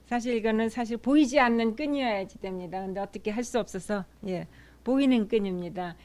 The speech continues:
그리고 조금 이렇게 늘어났으면 좋겠는데 늘어나지 않습니다. 이 땅에 우리는 한 점을 놓고 있습니다.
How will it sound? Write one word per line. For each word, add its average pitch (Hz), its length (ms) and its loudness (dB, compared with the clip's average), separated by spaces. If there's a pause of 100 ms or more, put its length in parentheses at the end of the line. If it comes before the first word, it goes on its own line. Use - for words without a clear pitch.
(120)
그리고 240 240 -4
조금 254 260 -4
이렇게 233 200 -2
늘어났으면 247 680 -2
좋겠는데 214 760 0
늘어나지 202 500 -2
않습니다. 185 720 -8 (2000)
이 277 300 6
땅에 339 760 6
우리는 240 440 4
한 247 260 2
점을 254 380 4
놓고 220 340 0
있습니다. 175 720 -4